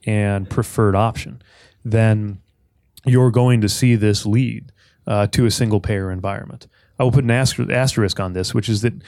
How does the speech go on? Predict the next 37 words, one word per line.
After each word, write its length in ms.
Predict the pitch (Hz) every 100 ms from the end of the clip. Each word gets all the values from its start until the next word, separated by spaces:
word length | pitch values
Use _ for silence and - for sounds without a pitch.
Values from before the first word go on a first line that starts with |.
| - -
not 120 | 214
only 180 | 220 127
in 80 | 113
single-payer 460 | 135 113 131 147
countries, 340 | - 107 110 98
but 120 | -
even 260 | 175 185 147
in 280 | 123 113 107 -
socialized 560 | - - 151 139 113 98
medicine 360 | 123 151 - 98
countries 380 | 110 - 117
like 160 | 113 107
the 80 | 107
U 100 | 104
K, 260 | - 135
where 140 | 101 98
I 60 |
studied 340 | 95 123 117 98
for 100 | -
a 40 |
couple 260 | - - -
of 60 |
years, 200 | 50 50 - - - -
there's 160 | 202
still 200 | - 330
a 40 | 175
role 180 | 156
for 100 | 160
the 80 | 120
private 260 | 101 120 101
sector. 340 | - - - _
There 160 | 123 123
were 180 | 120 113
private 300 | 120 120 -
clinics, 460 | 117 117 110 -
private 260 | - 113 113
insurance. 420 | 104 110 107 107